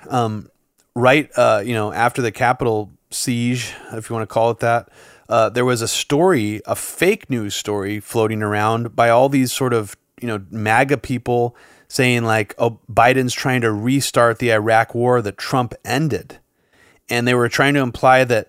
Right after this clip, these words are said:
there was, like, thousands of troops being sent into Iraq suddenly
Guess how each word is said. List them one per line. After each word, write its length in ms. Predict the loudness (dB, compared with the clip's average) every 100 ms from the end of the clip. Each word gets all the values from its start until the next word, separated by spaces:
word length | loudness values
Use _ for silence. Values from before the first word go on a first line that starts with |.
| -2
there 160 | 0
was, 200 | 0 0
like, 180 | 0 -2 -4
thousands 500 | 2 4 4 2 -4
of 120 | -6
troops 400 | -6 -2 -2 -4
being 200 | -8 -6
sent 360 | -4 -4 -4 -6
into 280 | -6 -4 -4
Iraq 680 | -2 2 4 4 0 -8 _ _
suddenly 640 | -4 0 0 0 -4 -4